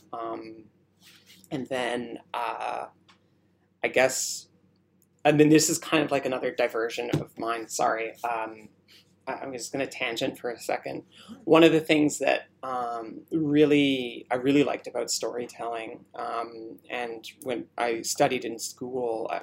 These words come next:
I studied English, but, um, there's these patterns in storytelling that humans have actually passed down through mythology for years. Um,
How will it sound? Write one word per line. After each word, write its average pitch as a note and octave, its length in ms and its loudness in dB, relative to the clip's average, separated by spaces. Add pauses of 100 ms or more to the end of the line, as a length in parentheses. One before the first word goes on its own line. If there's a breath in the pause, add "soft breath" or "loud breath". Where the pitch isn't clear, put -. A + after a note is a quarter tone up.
(120)
I - 40 -12
studied A#2+ 320 -4
English, B2 540 -6
but, A2 240 -4 (680 soft breath)
um, B2 400 0
there's D3 260 6
these D3 220 -4
patterns B2 840 -4
in B2+ 160 -6
storytelling A#2+ 920 -6
that - 140 -6
humans B2+ 420 -2
have B2 100 -6
actually A#2 600 -4 (320)
passed D3 340 0
down A#2 300 -2
through A2 340 -10
mythology A#2 600 -8
for - 160 -12
years. A#2+ 600 -8 (140)
Um, A2+ 460 -10